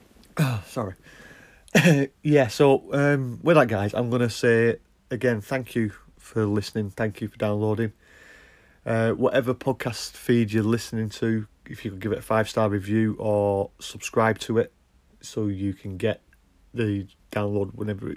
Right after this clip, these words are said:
whenever I release an episode. If you could go and follow me, if you wanna contact me,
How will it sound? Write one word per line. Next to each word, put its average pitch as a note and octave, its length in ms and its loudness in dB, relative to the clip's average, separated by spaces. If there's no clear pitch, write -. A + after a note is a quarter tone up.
whenever G#2 480 -2
I G2+ 40 -2
release G2+ 380 -2
an G#2+ 60 -2
episode. A#2 500 0
If G#2+ 160 -6
you G#2+ 100 -4
could G2+ 120 -10
go A#2 140 0
and G#2+ 100 -4
follow A2 380 0
me, A2 360 0
if - 200 -6
you A#2+ 60 0
wanna A2+ 200 2
contact - 480 -2
me, E3 160 -4